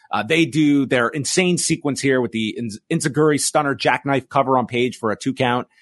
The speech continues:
Um, this was, you know, one of the better, you know, positionings of the Dark Order in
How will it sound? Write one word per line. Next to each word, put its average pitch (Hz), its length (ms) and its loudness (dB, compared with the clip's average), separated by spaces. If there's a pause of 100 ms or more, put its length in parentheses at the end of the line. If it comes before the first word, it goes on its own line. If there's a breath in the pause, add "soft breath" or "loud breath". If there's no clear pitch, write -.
(180 soft breath)
Um, 98 380 -4
this 175 160 0
was, 151 260 0
you 151 80 -2
know, 98 120 -2
one 165 200 0
of 156 100 -2
the 131 100 2
better, 123 600 0 (160)
you 107 80 -6
know, 92 220 -8 (240)
positionings 147 640 0
of 110 80 -8
the 107 80 -6
Dark 127 300 0
Order 110 340 2
in 101 320 -6